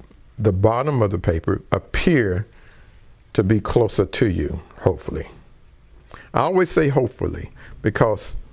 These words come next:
you know, we never know how it's gonna come out. We're just trying.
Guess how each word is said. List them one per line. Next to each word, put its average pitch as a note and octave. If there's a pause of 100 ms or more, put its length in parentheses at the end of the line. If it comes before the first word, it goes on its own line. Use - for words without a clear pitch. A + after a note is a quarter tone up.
(1160)
you -
know, C#3+
we D#3
never C3
know G#2
how F#2+
it's F2
gonna F2+
come E2
out. - (260)
We're A2
just G2+
trying. D#2+